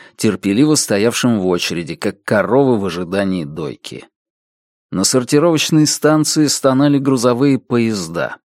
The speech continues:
За мостом шоссе поворачивало на север и шло вдоль побережья,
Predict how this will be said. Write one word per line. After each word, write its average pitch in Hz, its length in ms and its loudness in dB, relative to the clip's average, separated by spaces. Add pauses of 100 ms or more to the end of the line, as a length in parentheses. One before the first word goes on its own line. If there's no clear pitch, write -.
(720)
За 95 200 -2
мостом 147 440 2
шоссе 156 540 0
поворачивало 156 720 2
на 147 180 2
север 127 500 -2
и 82 40 -6
шло 139 260 2
вдоль 139 240 0
побережья, 139 720 0